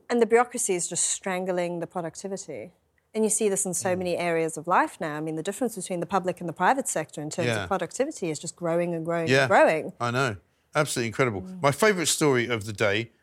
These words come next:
Speaker 2: um, is a bit of a row that's grown up between the U S and Britain about tea.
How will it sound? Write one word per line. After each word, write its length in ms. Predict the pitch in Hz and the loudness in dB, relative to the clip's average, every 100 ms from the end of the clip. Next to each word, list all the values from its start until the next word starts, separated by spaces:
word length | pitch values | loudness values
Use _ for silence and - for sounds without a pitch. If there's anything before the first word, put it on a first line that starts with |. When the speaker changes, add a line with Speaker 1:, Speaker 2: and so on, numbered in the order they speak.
| - | -2
Speaker 2:
um, 340 | 117 117 113 - _ 127 | 2 2 -2 -12 _ -8
is 140 | 113 | -6
a 40 | |
bit 140 | 117 170 | -2 -2
of 100 | 131 | -2
a 40 | |
row 320 | 117 135 135 | 0 4 4
that's 180 | 113 95 | 2 -4
grown 300 | - 117 107 | -2 0 0
up 180 | 104 - | -2 -8
between 420 | 110 - 117 104 | -10 -2 0 0
the 80 | 101 | -2
U 200 | 110 113 | 0 2
S 220 | 98 - | 2 0
and 140 | 104 95 | -6 -4
Britain 320 | 113 113 92 | -4 -4 -6
about 280 | 92 98 - | -4 -4 -4
tea. 340 | - 143 78 | -6 -6 -6